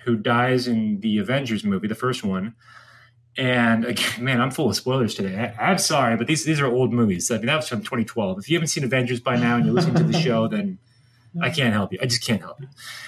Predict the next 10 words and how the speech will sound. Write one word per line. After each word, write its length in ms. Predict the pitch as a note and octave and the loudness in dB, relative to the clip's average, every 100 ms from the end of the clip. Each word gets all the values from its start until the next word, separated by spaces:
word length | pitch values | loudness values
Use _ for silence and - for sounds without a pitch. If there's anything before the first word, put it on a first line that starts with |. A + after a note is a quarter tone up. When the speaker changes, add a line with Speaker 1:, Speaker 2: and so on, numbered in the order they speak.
| - - | -8 2
Speaker 1:
Um, 440 | C#3+ C3 A#2 A2 - - - - | 4 4 4 0 -6 -20 -20 -12
but, 400 | - C#3 C3 - _ _ _ _ _ - | 0 2 2 -2 _ _ _ _ _ -2
you 80 | D#3 | 2
know, 120 | C#3+ D3 | 2 2
on 180 | D3+ | 2
the, 120 | D3+ - | 2 0
on 140 | D3 | 0
the 80 | C#3+ | 2
Netflix, 260 | E3 G#3 | 0 0
or 80 | D3 | 2